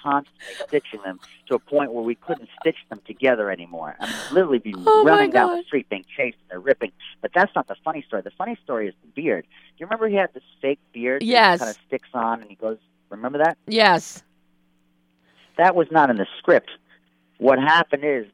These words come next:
Speaker 1: the year and day when we had to shoot that scene, 'cause we,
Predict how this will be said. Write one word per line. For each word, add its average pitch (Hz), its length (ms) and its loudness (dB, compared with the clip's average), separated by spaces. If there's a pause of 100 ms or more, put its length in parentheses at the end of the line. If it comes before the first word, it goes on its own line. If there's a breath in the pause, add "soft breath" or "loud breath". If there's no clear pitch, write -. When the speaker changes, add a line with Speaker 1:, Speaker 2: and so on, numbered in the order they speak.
Speaker 1:
the 120 80 -10
year 127 640 -2
and 107 300 -12
day 147 320 4
when 101 160 -16
we 110 200 -16
had 160 280 -10
to 147 60 -20
shoot - 340 -20
that 104 160 -8 (120)
scene, 90 120 -20 (140)
'cause 95 200 -20
we, 110 140 -18